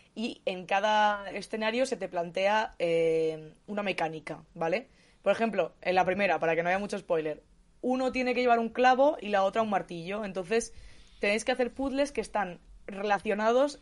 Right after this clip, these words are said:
y, y con esa mecánica. Y en el siguiente, pues, otras dos cosas que, que entre sí me-, mezclan como mecánica propia y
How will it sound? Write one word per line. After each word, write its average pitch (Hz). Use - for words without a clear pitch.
y, 185
y 175
con 185
esa 180
mecánica. 165
Y 190
en 175
el 170
siguiente, 196
pues, 190
otras 185
dos 196
cosas 262
que, 165
que 165
entre 165
sí 208
me-, 170
mezclan 185
como 180
mecánica 196
propia 226
y 180